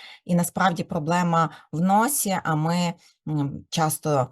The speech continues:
е, в-, це плутаємо і призначаємо якесь лікування, е, з метою зменшення чи збільшення виділення мокротиння при кашлі, а це не завжди є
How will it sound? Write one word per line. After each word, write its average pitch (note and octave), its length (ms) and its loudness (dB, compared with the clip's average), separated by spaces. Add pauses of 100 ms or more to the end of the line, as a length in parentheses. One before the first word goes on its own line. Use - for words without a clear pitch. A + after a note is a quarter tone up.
(300)
е, F#2+ 60 -8
в-, G2 240 -8
це - 140 0
плутаємо G3 800 0
і D3+ 300 -2
призначаємо D3+ 840 0
якесь D3 300 -6
лікування, C#3+ 720 0 (420)
е, C3+ 200 -4
з - 120 -4
метою D3+ 480 2
зменшення D3+ 600 0
чи C3 140 -8
збільшення C3+ 800 -2 (220)
виділення D3 480 0
мокротиння G3 640 -2
при G3 160 -6
кашлі, - 560 -4
а - 40 -8
це G3 160 -6
не E3+ 100 -2
завжди C#3+ 340 -4
є C#3+ 360 -2